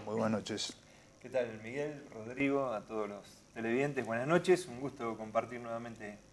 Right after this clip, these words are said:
Speaker 2: el programa con ustedes y con parte de los integrantes de nuestro equipo, de nuestra lista del Frente de Todos.
Speaker 1: Van a faltar varios, ¿no? De la lista.
Speaker 2: Sí, en realidad, eh, como también la dinámica del programa permite de a cuatro,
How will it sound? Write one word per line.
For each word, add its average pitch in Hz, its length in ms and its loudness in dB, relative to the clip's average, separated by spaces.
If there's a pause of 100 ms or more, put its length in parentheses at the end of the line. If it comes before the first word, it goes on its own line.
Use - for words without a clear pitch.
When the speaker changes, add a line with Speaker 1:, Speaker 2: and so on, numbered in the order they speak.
(360)
Speaker 2:
el 110 140 4
programa 135 400 12
con 135 140 12
ustedes 208 420 12
y - 100 6
con 110 400 8 (360)
parte 135 260 12
de 123 60 12
los 117 180 12
integrantes 120 520 12
de 110 80 10
nuestro 107 280 2
equipo, 107 360 4
de 101 60 4
nuestra 101 500 8 (540)
lista 120 480 12
del 104 300 12
Frente 104 340 2
de 98 120 6
Todos. - 440 -12
Speaker 1:
Van 120 160 8
a - 40 2
faltar 117 280 12
varios, 101 400 12
¿no? 135 200 4
De 101 160 0
la 101 100 2
lista. - 260 -4 (440)
Speaker 2:
Sí, 269 240 12
en 190 220 12
realidad, 220 680 12
eh, 147 380 12
como 143 360 12
también 165 440 12
la 135 80 12
dinámica 147 400 12
del 135 100 12
programa 139 400 12
permite 123 420 6
de 113 140 12
a 110 60 10
cuatro, 135 640 12